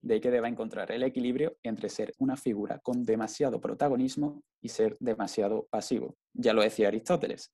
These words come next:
la virtud se encuentra en el punto medio. El Consejo Económico y Social, por último, cuenta con una participación restringida. Tradicionalmente solo tenía dieciocho miembros y hoy en día cuenta con cincuenta y cuatro. Es un número bastante curioso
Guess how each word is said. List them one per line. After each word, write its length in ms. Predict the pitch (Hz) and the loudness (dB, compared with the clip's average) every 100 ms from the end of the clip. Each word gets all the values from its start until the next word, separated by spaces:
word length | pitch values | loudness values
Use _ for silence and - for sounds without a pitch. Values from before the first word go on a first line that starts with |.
| _ | _
la 160 | 120 110 | -2 0
virtud 400 | 113 - 147 - | -2 -4 -4 -4
se 140 | - | -4
encuentra 500 | 113 - 120 123 127 131 | -4 -2 -2 0 -2 -2
en 100 | 113 | -4
el 100 | 107 | -4
punto 300 | 117 101 82 | -4 -4 -4
medio. 280 | 62 - - _ - | -6 -10 -16 _ 4
El 160 | 139 | 6
Consejo 280 | 131 131 196 | 6 4 4
Económico 400 | 185 165 175 170 | 4 2 2 2
y 40 | 151 | 0
Social, 580 | 117 - 139 110 - - | -2 0 2 2 0 -4
por 140 | 113 117 | -4 -2
último, 460 | 110 101 95 - | -4 -4 -6 -8
cuenta 220 | - 135 147 | -4 0 2
con 80 | |
una 120 | 175 165 | 2 2
participación 600 | 147 - - 107 139 127 | 2 2 0 -2 0 0
restringida. 680 | 110 - 101 120 120 90 - _ | 0 -4 -8 -2 -2 -2 -8 _
Tradicionalmente 800 | 131 120 131 156 185 170 - 202 | 0 0 2 2 2 0 -2 -6
solo 240 | - 143 | -2 -2
tenía 240 | 127 143 - | 0 -2 -4
dieciocho 640 | 127 113 - 127 139 101 | -4 -4 -2 -4 -2 -2
miembros 500 | 120 123 - - - _ | 0 0 -2 -8 -16 _
y 80 | 117 | -2
hoy 100 | 117 | 0
en 100 | 151 | 0
día 200 | 139 156 | 0 -2
cuenta 320 | - 123 127 | -2 -2 -2
con 160 | 113 107 | -2 -2
cincuenta 460 | 113 110 110 107 104 | -2 -2 -2 -4 -2
y 20 | |
cuatro. 460 | 113 107 - - - - | 0 0 -2 -10 -14 -12
Es 120 | 123 | -4
un 80 | 151 | 0
número 320 | 180 165 143 | 2 2 2
bastante 540 | 127 - 131 123 113 | 2 2 0 0 -2
curioso 500 | 107 110 113 - 98 | -2 0 0 0 -10